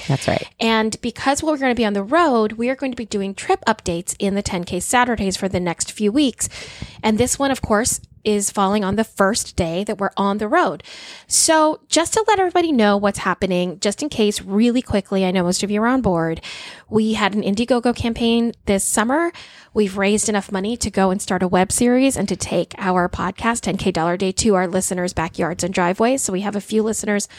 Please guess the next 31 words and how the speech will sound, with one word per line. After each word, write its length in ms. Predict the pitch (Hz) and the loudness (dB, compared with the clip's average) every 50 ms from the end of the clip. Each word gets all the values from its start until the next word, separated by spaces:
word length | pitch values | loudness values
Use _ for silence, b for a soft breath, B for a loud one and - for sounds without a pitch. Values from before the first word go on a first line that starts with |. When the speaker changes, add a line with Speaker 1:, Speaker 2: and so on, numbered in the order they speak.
| B B B B B B B | B B B B B B B
Speaker 2:
around 220 | - 254 269 269 262 | 2 2 4 4 2
the 60 | 262 | 0
country 400 | - - 277 254 - - 285 294 | 0 0 -2 0 0 0 0 2
that 120 | 285 277 | 2 2
we 100 | 233 247 | 0 0
will 80 | 233 233 | -2 -2
be 120 | 226 240 | -4 -2
visiting 460 | 208 233 226 220 233 240 240 240 240 233 | -2 0 -2 0 -2 -2 -2 -2 -2 -2
in 100 | 233 233 | -2 -2
a 60 | 233 | -2
very, 360 | 214 202 226 233 240 254 262 254 | -2 0 0 0 0 0 -2 0
very, 360 | 240 247 240 233 240 233 - - - | 0 2 2 2 2 0 -2 -6 -12
very 400 | 196 202 214 214 240 285 294 269 | -4 -4 -2 -2 0 -2 -2 -2
safe 360 | - - 180 170 160 - - | -4 -6 -8 -8 -10 -10 -10
way. 320 | - 160 165 165 175 226 262 | -10 -8 -6 -6 -2 0 0
Speaker 1:
That's 220 | 143 - - - | 0 0 2 2
right. 340 | 160 156 190 262 277 226 - - - _ _ | 4 4 6 4 4 2 0 -4 -14 _ _
Speaker 2:
No 200 | 226 226 220 202 | -4 -2 -2 -2
worries. 580 | 175 185 175 165 160 175 214 247 277 294 - - - | -2 -2 -4 -4 -4 -6 -6 -6 -6 -8 -12 -16 -4
But 160 | - 294 294 - | 0 0 0 0
right 380 | 277 269 285 302 330 370 403 - - | 0 -6 -2 0 2 2 0 0 0
now, 460 | 254 233 220 214 208 202 208 202 - - - | 2 2 4 4 4 4 2 2 -2 -8 -12
we're 280 | 254 170 190 185 190 | -6 -4 -2 0 0
in 80 | 202 226 | 0 0
a 40 | 262 | 0
minivan 880 | 302 339 359 359 302 262 247 240 240 247 247 240 240 240 240 - - - | 0 0 0 -2 0 2 2 4 4 4 4 4 2 2 0 -4 -6 -10
driving 720 | - 190 190 185 175 180 180 175 175 202 220 214 220 240 240 | -6 -4 -4 -4 -2 -2 0 0 2 2 0 0 0 0 -2
up 120 | 233 - - | -2 -4 -4
to 140 | - 247 | -4 -4
North 260 | 240 233 220 226 226 - | -2 0 -2 -2 -2 -6
Carolina. 640 | - - 226 226 220 202 175 - 214 185 - 101 | -8 -6 -4 -4 -2 -4 -4 -6 -6 -8 -8 -8